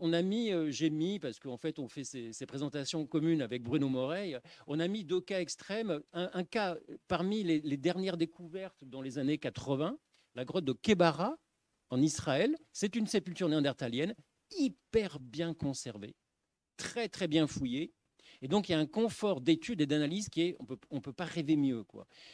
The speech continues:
Et puis, à l'opposé, ben voilà, une sépulture découverte au début du vingtième siècle, la Ferracie. Donc là, on a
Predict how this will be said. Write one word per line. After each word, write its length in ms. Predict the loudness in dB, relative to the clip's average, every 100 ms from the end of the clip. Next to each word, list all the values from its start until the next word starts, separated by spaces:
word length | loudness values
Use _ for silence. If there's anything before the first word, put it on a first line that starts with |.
| -6
Et 100 | -6
puis, 240 | -4 2
à 80 | 6
l'opposé, 580 | 8 8 6 6 4 0
ben 180 | 2 2
voilà, 220 | 2 2
une 120 | 0
sépulture 520 | 0 -4 -4 -4 -2
découverte 460 | -2 -4 -2 -2 -2
au 60 |
début 480 | -6 -4 -2 -2 -4
du 160 | -4 0
vingtième 380 | 0 0 0 -2
siècle, 480 | -2 -4 -6 -12 -16 -20 -20 -20 _ -2
la 140 | 0
Ferracie. 540 | 2 0 0 -2 -2 -2
Donc 200 | 0 2
là, 100 | 4
on 80 | 4
a 120 | 2